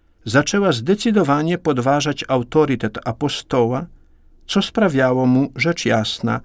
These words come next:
wielką przykrość. W tym kontekście apostoł narodów odwołał powziętą już decyzję ponownego udania się do Koryntu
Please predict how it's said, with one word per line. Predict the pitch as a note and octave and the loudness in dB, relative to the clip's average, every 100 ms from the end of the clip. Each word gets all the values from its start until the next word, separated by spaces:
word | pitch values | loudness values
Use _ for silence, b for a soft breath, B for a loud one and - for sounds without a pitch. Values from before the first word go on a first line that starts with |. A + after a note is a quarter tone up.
| b - | b -10
wielką | G#2+ C#3 C#3+ - C3 | 0 2 2 -2 -2
przykrość. | - A2+ - - F#2+ - - - - - - _ _ _ _ _ _ _ _ _ - | -2 -2 -4 -8 -8 -8 -12 -14 -18 -20 -20 _ _ _ _ _ _ _ _ _ -20
W | - | 2
tym | A3+ B3 | 4 6
kontekście | C#4 B3 F#3 F3 - G3+ | 4 2 0 -2 -2 2
apostoł | F3+ - F#3+ - G#3+ | 2 2 -2 0 2
narodów | D#3+ C#3 D#3 E3 G#3 - | 4 4 2 0 -2 0
odwołał | D3 C#3 B2+ F#3+ E3+ A2 G#2+ | 0 0 4 6 6 4 2
powziętą | A#2+ A2 A2+ F3 F3 E3 D3 | 0 0 2 2 2 2 4
już | C3 G#2+ | 4 2
decyzję | B2 A#2+ G#3 F3+ D#3+ C3+ - | 2 2 0 2 4 2 4
ponownego | C#3+ C#3+ B2 F3 G3 G#3 | 4 4 2 0 2 2
udania | F#3+ C3+ B2+ C3+ C#3+ | 2 0 2 2 2
się | B2+ C3 A#2+ | 0 0 2
do | A#2+ | 2
Koryntu | D3+ F3+ B2+ A2+ G#2+ - F3 | 2 2 4 4 4 0 -6